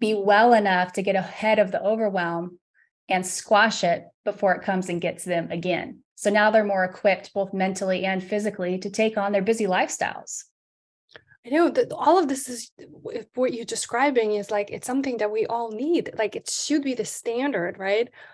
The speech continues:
Speaker 2: of our <laughs> medical system. Like, this is, this is it. Like, so, you know, why doesn't it exist? It's a big question because everyone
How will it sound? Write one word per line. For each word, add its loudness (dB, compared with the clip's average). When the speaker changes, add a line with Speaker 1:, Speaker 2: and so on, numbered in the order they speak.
Speaker 2:
of 0
our 2
<laughs> -2
medical -2
system. -2
Like, -2
this -2
is, -8
this -2
is -2
it. 4
Like, 2
so, 2
you 4
know, 10
why 8
doesn't 6
it 4
exist? 2
It's -4
a -4
big -4
question -4
because 0
everyone 2